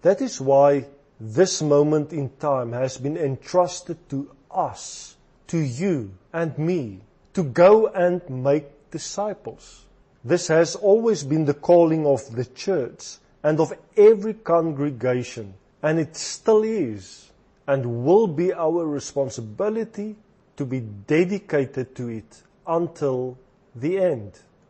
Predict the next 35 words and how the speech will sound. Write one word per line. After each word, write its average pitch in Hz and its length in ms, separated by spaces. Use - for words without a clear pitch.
In 117 180
Matthew 143 380
four, 143 540
we 143 220
read, 143 400
"Come 185 260
follow 160 400
me, 143 400
and 127 220
I 170 280
will 147 240
make 131 520
you 147 120
fishers - 840
of 156 240
men." 123 500
Yes, 165 540
to 151 80
follow 196 380
Jesus 165 540
will 175 280
always 196 580
bring 147 400
you 151 140
to 160 160
the 143 100
point 156 460
where 135 180
you 131 160
will 139 200
be 131 200
a 131 60
fisher 131 640
of 123 280
men. 110 400